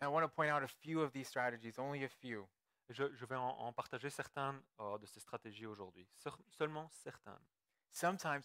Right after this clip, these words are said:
Speaker 1: he fools people into thinking that there is no God.
Speaker 2: Parfois, il trompe les gens et leur fait penser qu'il n'y a pas de Dieu.
Speaker 1: Other times, he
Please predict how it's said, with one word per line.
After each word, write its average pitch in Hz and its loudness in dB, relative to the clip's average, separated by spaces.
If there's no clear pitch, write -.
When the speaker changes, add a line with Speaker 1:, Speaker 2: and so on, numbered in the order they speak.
Speaker 1:
he 143 -10
fools 151 0
people 143 -4
into 135 -6
thinking 135 -10
that 117 0
there 123 -8
is 147 -4
no 101 -8
God. 101 -6
Speaker 2:
Parfois, 196 6
il 185 6
trompe 160 0
les 120 2
gens 165 0
et 143 0
leur 120 -2
fait 135 -6
penser 135 -2
qu'il - -2
n'y 120 2
a - -2
pas 180 6
de 147 -4
Dieu. 151 -4
Speaker 1:
Other 185 12
times, 143 2
he 156 -2